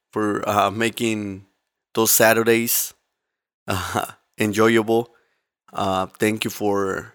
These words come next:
for listening to m-, to, to my crazy ass. Thank you for, uh, you know, giving me ideas and, um, and, and listening to me, uh,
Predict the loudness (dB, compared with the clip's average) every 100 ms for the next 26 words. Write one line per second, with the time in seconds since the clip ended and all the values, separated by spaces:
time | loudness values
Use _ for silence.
0 | _ _ _ _ _ -8 0 0 2 0
1 | -2 -2 -2 -2 -4 -4 -4 -2 -4 -6
2 | -6 -6 0 0 0 -2 0 2 0 -2
3 | -6 -8 -4 -2 0 0 0 -4 _ _
4 | _ _ _ _ -4 -2 0 0 0 0
5 | 0 -2 0 0 0 -2 -2 -2 -2 -4
6 | -8 -18 _ _ _ _ _ _ _ -10
7 | -10 -4 -2 -2 -4 -2 0 2 2 2
8 | 0 0 0 -2 -2 -2 -2 -4 -8